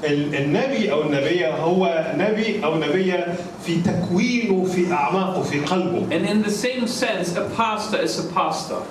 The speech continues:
Speaker 1: وبنفس الفكرة برضو، الراعي هو راعي.
Speaker 2: Just, just picture your, your own pastor of the church that you used to attend or attend.
Speaker 1: افتكر كده في الراعي بتاع الكنيسة اللي أنت متعود إن أنت تحضر فيها.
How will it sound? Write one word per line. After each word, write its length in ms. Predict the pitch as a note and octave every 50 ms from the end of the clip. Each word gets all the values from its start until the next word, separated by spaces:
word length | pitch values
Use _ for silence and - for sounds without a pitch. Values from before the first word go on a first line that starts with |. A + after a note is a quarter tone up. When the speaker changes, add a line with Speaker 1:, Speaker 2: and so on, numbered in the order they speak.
| - - - - - -
Speaker 1:
وبنفس 520 | F#3+ C3 B2+ C#3 F#3 C4 C#4 C4+ - -
الفكرة 480 | F#3+ F#3 F#3 G#3 A3 G#3+ A3 G#3+ A#3 -
برضو، 520 | - - F#3+ F#3+ F#3 F3+ F3 F3 F3 F3 F3 E3+ - -
الراعي 720 | D#3 C3+ C3+ C#3 F3+ A#3 C4 C4 B3+ A#3+ A#3+ A#3 G#3+ F#3 F#3
هو 240 | G3 G3+ G#3 G3 F#3+
راعي. 360 | F#3+ A3 A3+ G3+ - - - G3+ G3 F#3 F3+ F3 - - G3 - -
Speaker 2:
Just, 480 | F#3 A3 A#3 F#3 G3+ F#3+ F3+ - - F3+
just 320 | G3 G#3+ G#3+ G#3 G#3 -
picture 400 | - A3+ A#3+ B3 B3 - G3 D#3+
your, 400 | D3 - F3+ G#3+ A3 - - -
your 240 | D#3+ F#3 G3+ G#3+ - - G3
own 220 | G3+ G3+ G3 G3 F#3+
pastor 380 | G3 F#3+ F#3 F#3 - A3 E3+
of 220 | D3+ D3 D#3+ D3+ D3+ D#3 D3+ - - -
the 60 | D#3+ E3 - -
church 260 | F#3+ F#3+ F#3+ F#3 -
that 260 | G#3+ - D#3+ - -
you 120 | D#3+ D#3+ D3 D3 D3+ D#3+ - - -
used 280 | F3+ G#3 A3 G3 G#3+
to 80 | G3+ G3
attend 440 | - - - - F#3 F3 F3 E3+ E3
or 280 | C#3+ C#3+ C#3+ C#3+ C#3
attend. 380 | - C#3+ D3 - - - - - - - - - - - - - - -
Speaker 1:
افتكر 380 | E3+ F#3+ - - G#3+ G#3+ G3 F#3+
كده 420 | F#3 G3 G3+ F#3+ F3+ F3 D#3+ D#3
في 360 | D3+ - E3+ D#3+ D3 C#3 C#3 C3+ - A#2
الراعي 380 | A#2+ B2+ E3+ F#3+ F#3 F#3 F#3 -
بتاع 260 | E3+ D3 - B2+ -
الكنيسة 360 | - - C#3+ E3+ E3+ E3 D#3+
اللي 180 | D3+ - D3 D#3+
أنت 120 | D#3 -
متعود 440 | D3+ C#3+ C#3 C3+ C#3 D3+ D#3+ E3 D3+
إن 200 | C3+ C3+ C#3+ D3
أنت 160 | - C#3+ -
تحضر 280 | D#3+ - - C#3 C3+ -
فيها. 340 | - D#3 D3+ B2 - F#2+